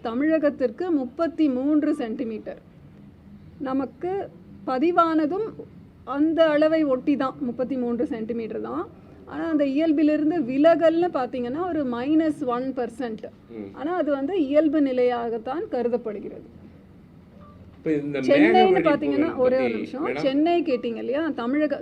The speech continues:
Speaker 1: ச-, தென்மே-, இது வந்து தென்மேற்கு பருவமழை குறித்த தரவு. சென்னை டிஸ்ட்ரிக்ட்னு பாத்தீங்கன்னா, தென்மேற்கு பருவமழை ரெண்டாயிரத்தி இருபத்தி ஐந்துல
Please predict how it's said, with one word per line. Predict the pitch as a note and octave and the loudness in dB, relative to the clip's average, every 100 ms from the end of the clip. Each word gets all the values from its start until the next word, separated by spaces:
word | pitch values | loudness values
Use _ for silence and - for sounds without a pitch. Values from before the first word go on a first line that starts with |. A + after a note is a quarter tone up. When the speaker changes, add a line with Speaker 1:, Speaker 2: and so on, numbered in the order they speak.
| C4 | -6
Speaker 1:
ச-, | B3 A3+ | -6 -6
தென்மே-, | C4+ C#4+ E4+ D#4+ | -2 0 2 2
இது | C#4+ | 2
வந்து | D#4 E4 | 0 0
தென்மேற்கு | G#4 C4 D4 D#4+ E4 D4+ F4+ | -2 0 2 2 0 -2 -4
பருவமழை | - B3+ B3+ B3+ A#3+ A3+ | -4 -2 0 -2 -2 -4
குறித்த | A3+ A#3 A#3+ | -4 -4 -4
தரவு. | A#3 A#3 - A3 D4 B4+ - - - - - | -4 -6 -6 -4 -4 -6 -12 -20 -20 -20 -4
சென்னை | C#4 D4 F#4 F#4 F4+ | 0 2 2 2 2
டிஸ்ட்ரிக்ட்னு | D4 C4+ - D4 D4 C#4+ | 2 -2 -6 -2 0 0
பாத்தீங்கன்னா, | A#3 A#3 A3+ A3+ C4+ A#4+ B4+ - - - - _ - - - - | -2 -4 -6 -6 -6 -8 -10 -20 -20 -20 -20 _ -20 -20 -20 -4
தென்மேற்கு | C#4 D#4 E4 D#4+ - D#4+ | 0 2 4 4 2 -2
பருவமழை | - B3 A#3+ B3 A#3 A#3+ D#4+ | 0 0 0 0 0 0 0
ரெண்டாயிரத்தி | C#4+ B3 B3+ B3+ A#3+ A#3 | 0 0 0 0 0 -2
இருபத்தி | B3 A#3 A#3 A#3 A#3 | -4 0 0 0 -8
ஐந்துல | A#3+ B3 B3+ A#3 A#3 D4 | -4 -2 0 0 -2 -2